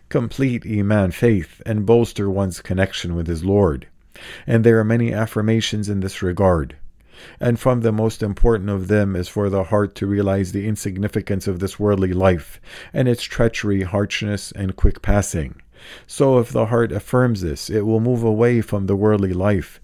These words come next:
to seeking the hereafter. And then the affirmation of the hereafter and its permanence will be established within the heart.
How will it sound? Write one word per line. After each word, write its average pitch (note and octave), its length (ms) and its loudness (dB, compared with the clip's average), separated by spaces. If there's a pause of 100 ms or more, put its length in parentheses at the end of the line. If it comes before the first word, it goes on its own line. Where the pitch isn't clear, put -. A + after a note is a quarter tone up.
(320)
to C3 120 0
seeking A2+ 500 -4
the F#2 120 0
hereafter. F#2 800 -2 (500)
And A#2 200 2
then C3+ 180 2
the B2+ 140 0
affirmation A#2+ 720 0
of G2+ 120 -4
the G#2 100 -2
hereafter G2+ 840 -2
and A#2+ 160 0
its A2+ 160 -2
permanence A2 640 0
will G2+ 120 -2
be G#2+ 180 -2
established G2 680 -2
within F#2 380 0
the E2 140 -2
heart. F#2+ 380 2